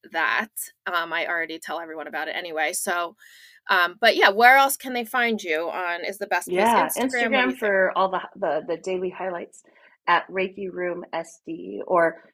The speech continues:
Speaker 2: and then all the services and trainings and events are on Reiki Room San Diego dot com. But mostly virtual these days. Um, the only in-person things I do really are big events.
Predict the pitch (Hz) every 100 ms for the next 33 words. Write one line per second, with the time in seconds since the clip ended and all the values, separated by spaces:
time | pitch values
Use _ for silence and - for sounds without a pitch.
0 | - 180 175 - 180 185 185 190 175 180
1 | - 175 165 165 170 - 190 180 165 165
2 | 175 156 165 156 - - - 151 165 160
3 | 151 - _ _ _ - 180 175 190 170
4 | 170 175 180 - 185 165 175 165 - 151
5 | - - - - - 208 190 _ _ 175
6 | 151 - _ - _ 214 269 - 359 294
7 | 330 330 277 285 262 262 269 262 254 -
8 | - 196 190 202 196 214 254 247 233 240
9 | 233 220 226 214 202 190 208 196 214 202
10 | 170 - 185 180 165 170 196 -